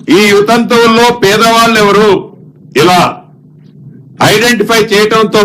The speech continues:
పాటు విడతల వారీగా ఇచ్చే ఈ కార్యక్రమానికి ఇది నిరంతరము, ఈ రాబోయే నాలుగు సంవత్సరాలే కాదు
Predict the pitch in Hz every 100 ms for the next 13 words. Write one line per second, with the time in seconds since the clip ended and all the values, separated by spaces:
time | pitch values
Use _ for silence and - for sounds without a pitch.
0 | 175 190 - 202 170 - - - - -
1 | - - - - - - 285 220 247 247
2 | 247 240 233 233 226 208 175 226 220 214
3 | 208 185 202 214 214 208 185 208 214 202
4 | 156 - 156 185 196 208 226 233 254 240
5 | 233 143 - - - - - 135 - 175
6 | 190 202 214 214 208 190 180 220 233 -
7 | 220 220 220 208 208 202 175 196 202